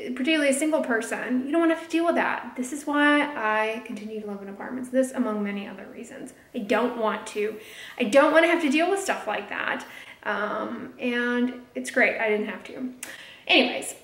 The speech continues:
rambling aside, glad that's fixed. I'll show you guys my grocery haul.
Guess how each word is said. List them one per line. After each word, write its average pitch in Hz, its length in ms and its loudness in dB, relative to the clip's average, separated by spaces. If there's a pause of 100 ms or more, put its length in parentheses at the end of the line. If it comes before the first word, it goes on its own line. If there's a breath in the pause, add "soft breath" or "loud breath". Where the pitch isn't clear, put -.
rambling 330 540 4 (100)
aside, 233 640 0
glad 247 280 6
that's 277 280 2
fixed. 226 460 2
I'll 247 220 -2
show 240 200 -2
you 233 100 0
guys 254 300 4
my 285 520 2
grocery 277 440 2
haul. - 400 -6